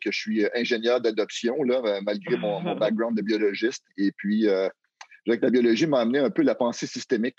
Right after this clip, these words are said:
Speaker 1: euh, de vo-, de voir un peu les problèmes de manière systémique.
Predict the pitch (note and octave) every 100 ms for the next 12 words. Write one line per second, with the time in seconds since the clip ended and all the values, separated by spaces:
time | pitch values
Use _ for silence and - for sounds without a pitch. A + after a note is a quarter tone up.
0 | - - F#2+ F#2 G2 F#2+ G#2 G2+ G#2 A2
1 | C3 A#2 G2 C3 A2+ G#2 G#2+ A#2+ B2 G#2+
2 | G#2 A2 G#2+ A#2+ - G2+ G#2+